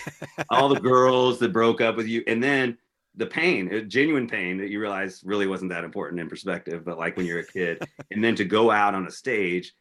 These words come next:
Speaker 1: and have people connect and sing it, I mean, it's,
Speaker 2: Mm-hmm.
Speaker 1: it's amazing. It's amazing. I mean, that, that's what music does. Uh, it just, it just has power. Um, so it's different for everybody. Uh,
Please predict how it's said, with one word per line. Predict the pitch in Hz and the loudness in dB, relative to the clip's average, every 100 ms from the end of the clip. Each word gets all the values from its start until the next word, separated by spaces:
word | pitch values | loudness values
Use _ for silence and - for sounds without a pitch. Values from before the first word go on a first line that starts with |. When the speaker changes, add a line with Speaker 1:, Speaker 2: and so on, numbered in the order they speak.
| - | -14
Speaker 1:
and | |
have | 117 95 | -6 -4
people | 107 92 87 - _ - | -4 -6 -6 -8 _ -10
connect | 98 92 101 - - | -4 0 0 -2 -6
and | 80 | -8
sing | - - 101 | -6 -4 -2
it, | 92 85 _ _ - | -2 -4 _ _ -10
I | |
mean, | 90 90 87 | -4 -4 -2
it's, | 92 104 | -4 -6
Speaker 2:
Mm-hmm. | 92 | -12
Speaker 1:
it's | 85 | -12
amazing. | 85 95 127 - - _ | -6 -2 -2 -4 -14 _
It's | - 92 | -12 -6
amazing. | 101 120 82 | -2 0 -2
I | |
mean, | 85 87 | -4 -2
that, | 92 92 _ _ _ _ | -2 -4 _ _ _ _
that's | 87 98 - | -6 -6 -10
what | 76 90 90 | -10 -6 -4
music | 87 98 90 69 - | -2 -2 -4 -12 -8
does. | 92 80 - - - 80 | -6 -6 -8 -16 -16 -12
Uh, | 80 78 78 | -10 -10 -10
it | 80 | -10
just, | 85 78 _ - - _ _ _ - | -10 -12 _ -20 -20 _ _ _ -12
it | |
just | 85 90 - | -10 -10 -10
has | 98 85 | -8 -8
power. | - - 85 65 - - - | -6 -2 -2 -2 -10 -16 -6
Um, | 87 85 76 - _ _ | -2 -2 -4 -12 _ _
so | - 110 104 101 95 92 - _ _ | -4 2 4 6 4 2 -4 _ _
it's | 113 117 | -6 -2
different | 160 180 143 | 0 0 0
for | 117 | 0
everybody. | 147 104 73 65 60 - | 0 -2 -4 -12 -16 -14
Uh, | - 90 | -6 -6